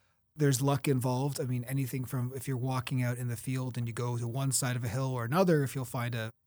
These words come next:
a bone jutting out or not. Um, if you go one day,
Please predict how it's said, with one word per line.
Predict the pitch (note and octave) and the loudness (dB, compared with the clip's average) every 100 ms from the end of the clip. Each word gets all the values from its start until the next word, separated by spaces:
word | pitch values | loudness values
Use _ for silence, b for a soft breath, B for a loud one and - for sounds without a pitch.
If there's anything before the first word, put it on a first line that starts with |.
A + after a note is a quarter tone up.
| - | -8
a | |
bone | A#2+ C3+ C3 C3 | -6 -2 -2 0
jutting | B2 B2 A#2+ | -2 -2 -2
out | A#2+ A2 | -2 -2
or | |
not. | B2 G3 A#2 - _ b b b b | 2 2 2 -4 _ b b b b
Um, | C3 B2+ B2 B2 - - - | -2 0 0 -2 -8 -14 -12
if | A#2+ | -6
you | B2+ | -2
go | B2 A#2+ | 0 0
one | A#2 C3 C#3+ | 0 0 2
day, | C#3 C3+ C3+ C3 | 2 2 2 0